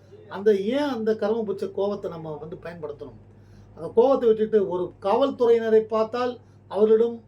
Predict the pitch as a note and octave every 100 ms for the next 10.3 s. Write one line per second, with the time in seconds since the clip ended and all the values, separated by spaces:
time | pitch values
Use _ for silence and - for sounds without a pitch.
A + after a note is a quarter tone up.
0 | _ - G3+ A#3 A3 A#3 A#3 - - E3+
1 | G3 B3+ A3+ A#3 A#3 A3+ G#3+ G#3 G#3 F#3
2 | E3+ A#3 A#3 - _ _ _ _ _ _
3 | _ _ - - - A3 C#4+ D4 C4+ -
4 | C4+ E4 D#4 A#3 A3+ B3 A3+ F#3+ D#3+ F3+
5 | A3 A#3 A#3+ G#3+ A3+ D4 C4 G#3+ B3+ C#4+
6 | C#4+ C4 B3+ A3+ E3+ D3 - - _ -
7 | - _ - E3+ A3 C4+ C4+ B3 A3+ A3+
8 | - - A3 A3 A3 G#3 G#3 G3 G3 F3
9 | D3+ - G#3 B3 C4 C4+ - F3+ F#3 A3
10 | A3+ A#3